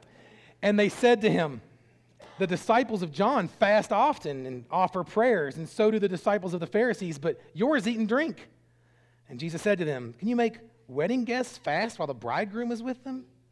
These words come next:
The days will come when the bridegroom is taken away from them, and then they will fast in those days.'" Now, my next big idea is that Jesus is God. This I know, for the Bible tells me so.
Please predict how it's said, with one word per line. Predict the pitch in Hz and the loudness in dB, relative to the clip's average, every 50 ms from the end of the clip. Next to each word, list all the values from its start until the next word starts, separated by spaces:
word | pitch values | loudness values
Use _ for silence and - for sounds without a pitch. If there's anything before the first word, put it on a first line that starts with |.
| _ _ _ _ _ _ _ _ _ _ _ _ - | _ _ _ _ _ _ _ _ _ _ _ _ -20
The | - | -8
days | 127 175 185 220 214 - | -4 -2 -2 -2 -2 -2
will | 220 190 | -4 -4
come | - - 208 190 175 160 151 151 | -2 0 0 2 2 0 0 -2
when | 147 139 | -4 -6
the | 127 | -6
bridegroom | 113 147 147 160 165 147 151 147 143 | -4 -2 0 0 0 -2 -4 -6 -8
is | 131 | -6
taken | - 170 160 - 135 | -6 -6 -6 -6 -6
away | 139 127 139 139 143 143 | -6 -2 -2 -2 -2 -2
from | - 139 123 117 | -4 -8 -10 -8
them, | 123 120 120 120 120 120 117 | -8 -8 -8 -8 -8 -10 -10
and | 127 123 117 | -12 -12 -8
then | 127 147 147 131 123 117 | -6 -4 -4 -4 -6 -6
they | 113 117 113 | -6 -8 -8
will | 110 110 | -8 -12
fast | - - 127 117 117 113 - - - | -12 -12 -10 -10 -10 -12 -14 -16 -16
in | 120 117 113 110 104 | -14 -14 -14 -12 -10
those | 117 117 117 120 120 117 113 - - _ _ _ _ _ _ - | -10 -8 -8 -8 -8 -10 -12 -14 -20 _ _ _ _ _ _ -10
days.'" | 113 127 127 127 120 110 107 101 104 - - - 127 | -6 -4 -4 -2 -2 -4 -6 -10 -12 -16 -20 -18 -14
Now, | 131 131 127 120 110 101 104 - _ _ _ _ _ _ _ _ _ _ _ | -10 -10 -8 -8 -8 -10 -12 -18 _ _ _ _ _ _ _ _ _ _ _
my | - 127 | -14 -10
next | 123 131 117 - | -8 -8 -10 -8
big | - 139 123 | -10 -6 -4
idea | 127 117 110 113 123 131 131 117 | -4 -4 -4 -6 -6 -6 -6 -6
is | 113 113 | -8 -8
that | 107 123 113 117 - _ _ _ _ _ _ _ _ 117 | -6 -6 -8 -8 -8 _ _ _ _ _ _ _ _ -20
Jesus | 110 113 143 160 160 131 120 123 123 120 - - - | -14 -10 -10 -10 -8 -8 -8 -8 -8 -10 -12 -16 -14
is | - 127 131 127 139 | -10 -10 -10 -10 -6
God. | 127 147 127 117 110 110 120 131 - - _ _ _ _ _ - | -4 -4 -2 -2 -2 -4 -4 -6 -10 -16 _ _ _ _ _ -8
This | 117 135 123 - - | -8 -8 -6 -6 -8
I | 139 131 135 | -8 -8 -8
know, | 131 123 113 113 113 113 113 | -8 -8 -8 -8 -8 -10 -10
for | 104 - - 135 127 123 117 | -12 -16 -14 -12 -12 -10 -12
the | 117 | -10
Bible | 107 113 113 110 110 101 110 107 | -8 -6 -6 -6 -6 -8 -12 -14
tells | - 123 104 98 92 | -14 -12 -12 -12 -14
me | 98 107 104 | -16 -20 -20
so. | - - 104 - - - | -20 -20 -20 -20 -20 -20